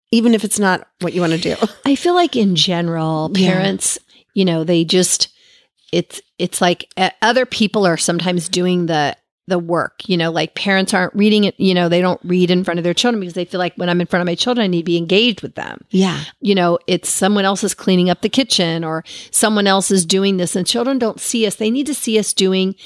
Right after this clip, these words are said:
Speaker 2: day-to-day chores, day-to-day things that make the house run. They s-, need to see us reading. They need to see all of that so
Speaker 1: Yes.
Speaker 2: that they take all of that in. It's good for them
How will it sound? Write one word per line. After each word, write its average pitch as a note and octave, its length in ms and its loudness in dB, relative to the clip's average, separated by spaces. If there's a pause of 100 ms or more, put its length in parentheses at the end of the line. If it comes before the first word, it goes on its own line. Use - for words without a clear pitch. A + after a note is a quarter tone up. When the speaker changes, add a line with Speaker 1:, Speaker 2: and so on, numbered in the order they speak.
(240)
Speaker 2:
day-to-day F#3+ 420 2
chores, F3+ 640 0
day-to-day F#3+ 640 0 (100)
things B3+ 500 0
that F#3+ 120 0
make F#3 140 -4
the F#3+ 80 -2
house G3 340 0
run. A#3+ 400 4
They E3 120 2
s-, - 180 -6
need F#3+ 240 -4
to G3+ 60 -6
see G3 360 -2 (320)
us A3+ 240 -2
reading. A3+ 480 0
They F3 140 0
need G3+ 220 0
to A3+ 60 -2
see A3 460 -2 (420)
all C#4 380 2
of F#3 160 0
that C#3 280 0
so E3+ 40 2
Speaker 1:
Yes. F#3 300 4
Speaker 2:
that F#3+ 140 2
they F#3+ 340 2 (480)
take A#3+ 320 0
all G#3+ 180 2
of G3+ 120 0
that F3 240 -2
in. B3+ 280 2
It's - 280 -4
good - 260 -4
for - 180 0
them D#3+ 380 -2